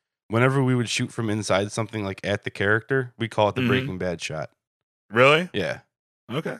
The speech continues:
Speaker 1: 'Cause that's, yeah, that's for what, six, uh,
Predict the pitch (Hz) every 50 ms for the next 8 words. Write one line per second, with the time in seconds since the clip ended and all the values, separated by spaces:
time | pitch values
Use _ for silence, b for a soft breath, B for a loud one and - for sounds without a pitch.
0 | _ _ _ - 98 92 98 90 - - - - 87 90 76 80 90 87 - -
1 | - - _ _ _ - _ _ _ _ _ _ _ _ _ _ _ _ _ _
2 | - - 110 104 95 95 104 92 80 78 _ _ _ _ _ _ _ _ _ _
3 | _ _ - - - - - 117 117 113 - - 104 101 95 85 73